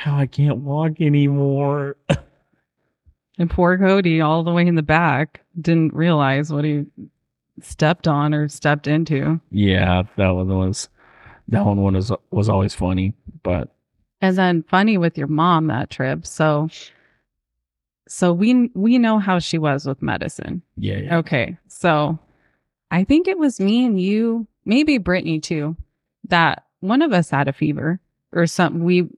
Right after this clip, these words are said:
Speaker 2: we weren't feeling good.
Speaker 1: Yeah.
Speaker 2: And she is like, "Guys, easy way or hard way." And you know how that was, man. I was like,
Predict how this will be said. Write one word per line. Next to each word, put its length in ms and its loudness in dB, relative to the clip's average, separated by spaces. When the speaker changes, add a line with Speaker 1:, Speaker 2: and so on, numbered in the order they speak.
Speaker 2:
we 180 2
weren't 280 0
feeling 280 2
good. 300 -4
Speaker 1:
Yeah. 300 -8
Speaker 2:
And 160 2
she 160 0
is 140 0
like, 220 -2
"Guys, 420 0
easy 280 2
way 180 0
or 100 -2
hard 280 -6
way." 360 -8
And 180 2
you 60 4
know 220 2
how 140 -4
that 280 -10
was, 260 -10
man. 340 -6
I 160 2
was 180 4
like, 260 0